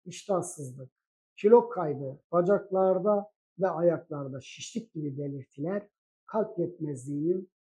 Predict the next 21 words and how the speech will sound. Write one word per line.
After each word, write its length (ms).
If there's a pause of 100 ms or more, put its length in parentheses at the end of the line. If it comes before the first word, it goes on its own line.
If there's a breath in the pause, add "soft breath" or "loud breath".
(120)
bir 220
işareti 720 (160)
olabilir. 600 (200)
Özellikle 640
gece 680
uyuduktan 680
sonra 460
nefes 500
darlığıyla 540 (100)
uyanma 560
durumu 420 (280)
kalp 320
yetmezliğinin 880
bir 200
işareti 760 (320)
olabilir. 720
Kalp 280
yetmezliğinin 760
birçok 440
sebebi 400
olabilir. 680